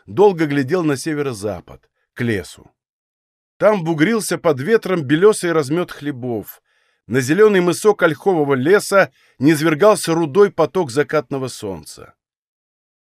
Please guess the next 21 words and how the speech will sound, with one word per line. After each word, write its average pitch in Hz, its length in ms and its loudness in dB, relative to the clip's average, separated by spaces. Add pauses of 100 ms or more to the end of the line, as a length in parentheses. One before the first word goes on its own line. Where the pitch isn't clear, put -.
(360)
За 98 200 -4
местечком 180 600 -2
в 151 40 -2
речушке 190 760 -4 (280)
лежала 180 520 2
она 180 200 2
голубой 160 480 2
нарядной 143 480 2
дугой, 165 500 2 (200)
кричали 180 480 -2
купающиеся 147 840 -4
ребятишки. 110 840 -14 (320)
Женский 180 540 0
контральтовый 170 640 -2
голос 165 300 -4
звал: 143 320 2
"Стасю! 185 840 -6 (180)
Стасю! 233 1200 -2 (280)
Ить 233 420 -4
до 214 260 4
мне!" 143 480 -4